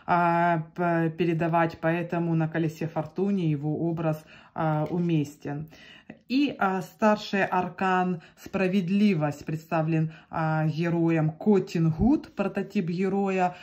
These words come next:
Робин Гуд взят за основу. Это популярный герой средневековых английских народных баллад, легенд, а, который являл собой пре-, благородного предводителя лесных разбойников,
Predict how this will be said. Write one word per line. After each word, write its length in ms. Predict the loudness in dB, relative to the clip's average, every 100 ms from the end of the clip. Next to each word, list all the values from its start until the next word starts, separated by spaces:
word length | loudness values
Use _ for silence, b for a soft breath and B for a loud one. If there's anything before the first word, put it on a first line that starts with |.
| B
Робин 580 | -4 0 0 0 0 0
Гуд 280 | 0 -2 -2
взят 400 | -4 -2 0 0
за 100 | -2
основу. 640 | -4 -4 -2 0 0 -4 B B
Это 260 | -8 -4 -4
популярный 640 | -4 -4 -2 0 0 0
герой 440 | 0 0 0 0 -2
средневековых 840 | -4 -4 -2 -2 -2 -2 -2 -2
английских 500 | 0 0 -2 -6 -4
народных 480 | -2 0 0 -2 -4
баллад, 540 | -4 0 2 2 0 -2
легенд, 640 | -4 -4 -4 0 2 2 B B B
а, 300 | -2 -2 -2 -6
который 400 | -8 -4 0 0
являл 460 | 0 0 -2 -2 -6 -8
собой 340 | -2 0 0
пре-, 280 | 0 -4 -2
благородного 680 | -2 0 0 0 0 0 -2
предводителя 680 | -2 -4 -4 -4 -2 -2 0
лесных 440 | 0 -2 -4 -4
разбойников, 640 | -4 -4 -2 0 -2 -4